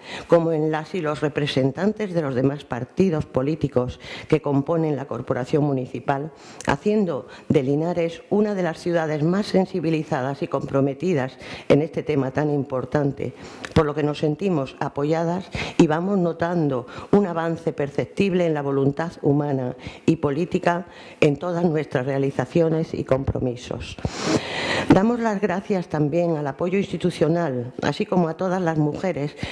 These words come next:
para que nuestra presencia de lucha y reivindicación se haga visible en las instancias provinciales, regionales y nacionales,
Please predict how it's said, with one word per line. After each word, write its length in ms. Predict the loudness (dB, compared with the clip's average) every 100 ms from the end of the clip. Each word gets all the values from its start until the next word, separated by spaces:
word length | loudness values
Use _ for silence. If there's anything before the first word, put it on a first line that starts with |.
| -8 0
para 220 | 2 2
que 100 | 0
nuestra 380 | 0 0 -2 -6
presencia 680 | -2 0 2 2 2 0 0
de 120 | -2
lucha 340 | -2 -2 2 2
y 80 | 2
reivindicación 920 | 0 2 2 0 -6 -2 0 0 -2 -10 -18 -8
se 180 | 4 4
haga 180 | 4 0
visible 440 | 0 0 0 2
en 80 | 2
las 200 | 0 -2
instancias 560 | -2 0 -2 0 -4
provinciales, 880 | 0 0 2 0 0 -2 0 0 0
regionales 760 | -2 -2 0 0 0 0 0 0
y 60 |
nacionales, 720 | 0 0 -2 -2 -2 -4 -6